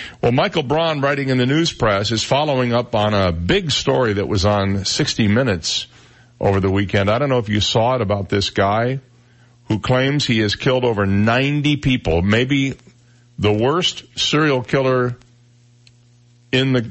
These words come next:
in the history of the United States. Or as one guy put it, "Well, if he killed that many people, wouldn't he technically be the best serial killer in the United States?" And I guess that's a good point.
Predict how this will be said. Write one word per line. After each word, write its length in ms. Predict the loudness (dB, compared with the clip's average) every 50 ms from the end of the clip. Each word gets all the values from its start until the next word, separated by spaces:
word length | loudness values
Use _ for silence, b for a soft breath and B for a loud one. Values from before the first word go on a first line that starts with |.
| -6 -4
in 280 | -2 0 2 2 2 2
the 120 | 2 2
history 420 | 2 2 2 2 0 0 2 2 2
of 80 | 0
the 60 | 0 0
United 360 | 0 2 2 0 0 0 -2
States. 360 | -2 0 0 0 0 -2 -2
Or 260 | -2 0 0 0 0
as 180 | 0 0 0 0
one 280 | 0 0 0 0 0
guy 180 | -2 -2 -2 -2
put 240 | -2 -2 -2 0 0
it, 160 | -2 -2 -2
"Well, 160 | 0 0 0
if 80 | 0 0
he 120 | -2 -2
killed 260 | -2 0 0 0 0
that 160 | 0 0 0 0
many 220 | 0 -2 0 0
people, 300 | 0 -2 0 0 0 0
wouldn't 220 | 0 0 0 0 0
he 120 | -2 0
technically 500 | 0 0 -2 -2 -2 -2 0 0 2 0 2
be 140 | 0 0
the 140 | 0 0 0
best 420 | 0 0 0 0 0 -2 -4 -4 -4
serial 380 | -2 0 2 2 2 0 0
killer 340 | -2 -2 0 0 0 2 0
in 100 | 0 2
the 60 | 2
United 320 | 2 2 2 2 2 0 0
States?" 300 | 0 0 0 0 0 0
And 100 | 0 0
I 60 | 0
guess 200 | 0 0 0 0
that's 220 | 0 -2 -2 -2
a 60 | -2
good 180 | -2 -2 -2 -2
point. 280 | -2 -2 -2 -2 -4